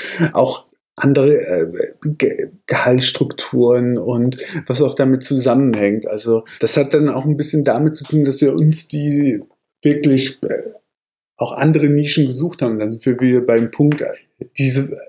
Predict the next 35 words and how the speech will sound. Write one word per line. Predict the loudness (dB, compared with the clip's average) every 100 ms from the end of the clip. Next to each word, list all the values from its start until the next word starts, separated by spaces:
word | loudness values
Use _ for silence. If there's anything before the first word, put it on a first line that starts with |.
| -2
neuen | 2 4 4
Veröffentlichungsorte | 2 0 2 2 0 -2 -2 -2 -2 -2 -2 -10
suchen. | -8 -8 -4
Wir | -2 -2
ha-, | 0
mussten | 2 2 2 0
sie | 2 0
uns | -2
zwangsläufig | -2 -2 0 0 2 2 2 -4
suchen. | -2 -2 -2 -4 -8 -8 _ _ 0
Wo | 0 2
können | 0 2
wir | 2
unsere | 2 0
Hefte | 0 -2 0 0
machen? | 2 2 0 2
Weil | 0
diese | 0 -4 -4
üblichen | 0 0 2 2 2 2 0 0
Strukturen | -2 -4 -6 -4 -2 -2 -6
über | -4 0
den | 0 2
Buchhandel | 0 2 0 2 0
gehen, | 0 2 2 2 -6 -14 -4
mit | -2 0
einer | -2 -2 2
Auslieferung, | 0 2 0 0 2 -2
die | 0
man | 0 0
bezahlt, | -2 -2 -2 2 2 2 -4 -10 -12 -4
mit | 0 2 0 -6 -6
Grossisten | -6 0 0 2 0 0 -2 0 0 0
und | -2 -2
so | -2
Zusammenarbeit, | -4 -2 0 2 2 0 -2 -6 -10